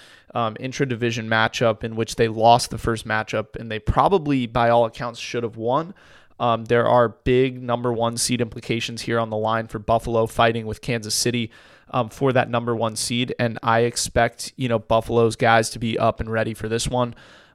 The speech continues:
Um, looking for a, a, a big win at home.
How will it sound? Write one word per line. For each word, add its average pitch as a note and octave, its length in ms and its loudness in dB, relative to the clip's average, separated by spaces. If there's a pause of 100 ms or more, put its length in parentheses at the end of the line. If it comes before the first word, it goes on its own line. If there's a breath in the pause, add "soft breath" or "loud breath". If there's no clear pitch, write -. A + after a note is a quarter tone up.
(140 soft breath)
Um, A2 500 2 (260)
looking A#2+ 280 -4
for A2+ 360 4
a, A2 300 4 (140)
a, - 80 2
a A#2 160 2
big A#2 340 2
win A2+ 400 -2 (340 soft breath)
at A#2+ 160 4
home. A2 380 0